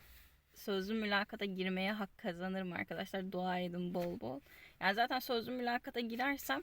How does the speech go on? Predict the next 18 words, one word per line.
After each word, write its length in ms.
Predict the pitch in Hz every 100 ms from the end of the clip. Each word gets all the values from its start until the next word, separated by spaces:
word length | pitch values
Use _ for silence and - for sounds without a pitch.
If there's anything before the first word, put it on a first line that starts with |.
| - - -
sözlü 340 | - 220 247
mülakatı 560 | 262 240 220 - 226 254
kendime 520 | - 214 208 220 220
ifade 400 | 196 208 196 214
ederek 320 | 214 220 -
geçebileceğimi 720 | 202 202 190 190 190 196 202 196
düşünüyorum. 560 | - 175 180 180 226
Çünkü 240 | - 214 202
gerçekten 680 | 202 196 - 190 196 190 180
bu 100 | 180
işi 200 | 208 190
çok 260 | 196 -
istiyorum. 640 | - - - 165 170 214 240
Tabii 240 | 220 214
ki 100 | 175
de 60 | -
istemekle 840 | 175 - 170 170 - - 180 170 -
olmuyor. 540 | 165 151 151 147 151